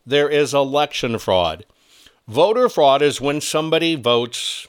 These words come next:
dead mama's ballot and they catch it. They're always going to catch one.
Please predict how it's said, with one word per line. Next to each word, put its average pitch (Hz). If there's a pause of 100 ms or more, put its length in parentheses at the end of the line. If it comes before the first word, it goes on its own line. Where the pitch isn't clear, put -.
dead 127
mama's 131
ballot 92 (560)
and 175
they 180
catch 202
it. 82 (280)
They're 151 (100)
always 160
going 127
to -
catch - (500)
one. 165